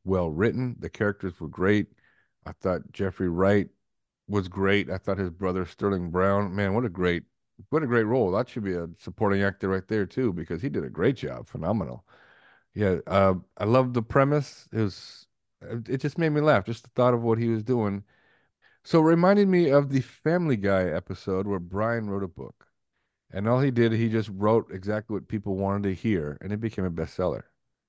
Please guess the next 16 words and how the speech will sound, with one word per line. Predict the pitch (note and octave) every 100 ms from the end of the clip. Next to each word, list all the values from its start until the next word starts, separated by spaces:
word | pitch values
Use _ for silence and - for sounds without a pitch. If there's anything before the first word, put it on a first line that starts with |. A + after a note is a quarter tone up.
| _ _
So | G2+
this | G#2+
is | A#2
what | A2 G2+
happened | G#2 G2+ G#2 F#2+
kinda | - G2+ F#2+ C#2+
in | F2 F#2
this | F#2+ G2
movie | F2+ E2 D#2+
as | D#2
well. | D#2+ D2+ -
It's | -
kinda | G2 F#2
the |
same | E2+ F#2+ E2
premise. | - F2 D2+ - -